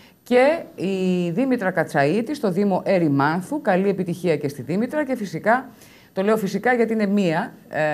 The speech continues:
υποψήφια περιφερειακή σύμβουλος με το συνδυασμό του κυρίου Απόστολου Κατσιφάρα, η Πέπη Σπηλιοτοπούλου από το Αίγιο.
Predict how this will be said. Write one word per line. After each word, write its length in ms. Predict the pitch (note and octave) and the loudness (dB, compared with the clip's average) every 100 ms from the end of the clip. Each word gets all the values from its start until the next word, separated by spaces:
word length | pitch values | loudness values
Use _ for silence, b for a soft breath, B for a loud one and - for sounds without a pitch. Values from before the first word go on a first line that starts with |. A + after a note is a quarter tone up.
| C#3+ C3+ - - | -2 -4 -8 -14
υποψήφια 640 | - C#3+ D3+ - F3 E3 C#3+ | -10 -4 -4 -2 -4 -2 -2
περιφερειακή 560 | C#3+ C#3+ C#3 C#3 C#3 | -2 -2 -2 -2 -2
σύμβουλος 420 | B2+ F#3 A3+ C4 A#3+ | -4 -2 -2 -2 -2
με 100 | A3+ | -2
το 100 | F3+ | -4
συνδυασμό 640 | F3 D3 C3+ C#3+ F#3 G3+ B B B B | -4 -4 -4 -2 -2 -2 B B B B
του 240 | - F#3+ F3 | -2 -2 0
κυρίου 260 | F#3 F#3+ | 0 4
Απόστολου 440 | E3+ - F#3 F#3+ E3+ | 4 4 0 0 -2
Κατσιφάρα, 540 | D3 D3 - F3 F#3 | -2 -4 0 2 4
η 60 | E3+ | 2
Πέπη 280 | F#3 G#3+ G#3 | 0 -2 -2
Σπηλιοτοπούλου 680 | F3+ E3 D3 - F3 F#3 - | -2 -2 0 -2 0 0 0
από 260 | D#3 D#3+ | 0 0
το 100 | D#3 | 2
Αίγιο. 420 | D3 C3+ A#2 G#2+ | 6 6 4 -2